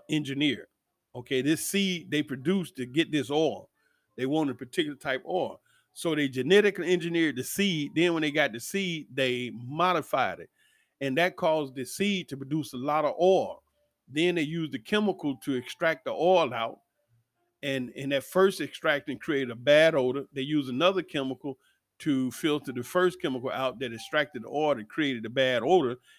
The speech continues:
And then they used the third chemical to fil-, filter the second chemical out, and they bottled it up and sold it. But it was no big deal 'cause canola oil, when I was in high school, thirty-three ninety-nine Charles L High School, I was studying auto mechanics.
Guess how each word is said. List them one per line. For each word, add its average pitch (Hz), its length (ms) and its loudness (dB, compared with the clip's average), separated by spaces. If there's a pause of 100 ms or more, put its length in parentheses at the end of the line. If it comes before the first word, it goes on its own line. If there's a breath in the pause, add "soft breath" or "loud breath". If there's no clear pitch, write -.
(140)
And 123 160 -6
then 135 140 -2
they 151 80 -2
used 143 280 -2
the 107 180 -14
third 190 360 6
chemical 127 380 -6
to 110 80 -14
fil-, 139 420 -6
filter 147 400 -6
the 110 100 -12
second 190 460 -2
chemical 123 280 -6
out, 113 160 -4
and 120 80 -10
they 123 60 -2
bottled 131 380 0
it 139 60 -4
up 151 140 -2
and 120 100 -18
sold 165 340 -4
it. - 60 -20 (560)
But 196 140 4
it 190 40 6
was 180 100 4
no 202 160 4
big 190 240 2
deal 202 320 0
'cause 156 320 0
canola 196 500 0
oil, 151 280 0
when 139 140 -2
I 175 120 2
was 165 220 -2
in 143 160 -4
high 185 240 0
school, 147 460 -2 (120)
thirty-three 151 400 -6
ninety-nine 156 480 -2
Charles 147 380 -4
L 151 160 -4
High 147 180 -4
School, 120 260 -12
I 123 60 -2
was 117 140 -6
studying - 260 -8
auto 143 240 0
mechanics. 123 560 -4